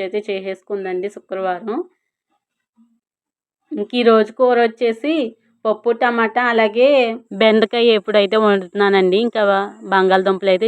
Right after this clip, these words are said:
చెక్కేస్తున్నాను. ఇంకా అక్క వాళ్ళైతే వచ్చేసారు, ఇంకా అత్తయ్య వాళ్ళు కూడా వచ్చేసారండి. మా అమ్మాయిని అయితే ఇలా రెడీ చేసేసాను. ఇంక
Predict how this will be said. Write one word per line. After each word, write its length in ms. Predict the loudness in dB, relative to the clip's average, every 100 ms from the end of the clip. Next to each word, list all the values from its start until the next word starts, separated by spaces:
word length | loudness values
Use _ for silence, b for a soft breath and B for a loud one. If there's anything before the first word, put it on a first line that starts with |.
| -4
చెక్కేస్తున్నాను. 680 | -4 -2 -4 -2 0 0 0
ఇంకా 140 | -2 -4
అక్క 120 | -4 0
వాళ్ళైతే 340 | 2 2 2 -2
వచ్చేసారు, 640 | -4 -6 -10 -4 -4 -2 -4 b b b b
ఇంకా 180 | -6 0 0
అత్తయ్య 260 | 0 2 2
వాళ్ళు 160 | 2 2
కూడా 120 | 0 0
వచ్చేసారండి. 640 | -4 -2 0 2 2 2 4
మా 60 | 4
అమ్మాయిని 300 | 2 0 -2
అయితే 120 | -2 0
ఇలా 120 | 0 2
రెడీ 180 | 0 -2 -4
చేసేసాను. 600 | -2 -2 -2 -4 -2 -2 -4 b b b -2
ఇంక 240 | 0 0